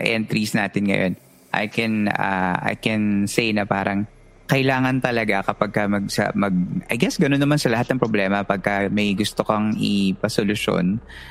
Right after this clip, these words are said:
um, pwede kang sumangguni talaga sa mga eksperto gaya ninyo na, um, doon nila malalaman or ma-, ma-,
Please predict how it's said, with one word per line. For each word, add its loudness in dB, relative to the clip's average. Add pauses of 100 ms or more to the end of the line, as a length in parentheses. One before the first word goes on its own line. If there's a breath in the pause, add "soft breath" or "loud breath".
(100)
um, 0 (720)
pwede 0
kang 0
sumangguni 0
talaga 0
sa 0
mga 0
eksperto 0
gaya 0
ninyo 2
na, 0 (340)
um, 0
doon 2
nila 2
malalaman 2
or 0
ma-, 0
ma-, 0